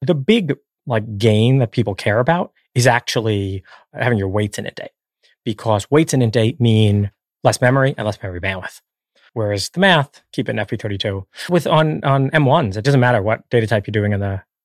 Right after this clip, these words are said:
for the, in the G P U. I, I'm not even sure it can do int eight, but F P sixteen and F P thirty-two is the same teraflops.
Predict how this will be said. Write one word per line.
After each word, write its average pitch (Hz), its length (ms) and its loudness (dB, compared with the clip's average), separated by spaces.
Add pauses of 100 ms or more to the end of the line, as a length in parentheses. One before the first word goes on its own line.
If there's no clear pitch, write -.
for - 80 0
the, 107 140 2
in 110 120 0
the 107 40 4
G 101 120 2
P 113 100 -2
U. 98 140 -4 (420)
I, 139 140 4
I'm 165 160 2
not 208 80 2
even 190 80 -2
sure 120 160 -2
it - 40 -8
can 127 180 0
do 104 120 -4
int 104 140 -6
eight, - 200 -8
but 127 140 -4
F 143 160 0
P 165 80 -4
sixteen 135 320 -2
and 117 100 0
F 120 100 -2
P 123 80 -4
thirty-two 107 520 -2
is 107 80 -4
the 107 80 -2
same 117 220 0
teraflops. - 480 -4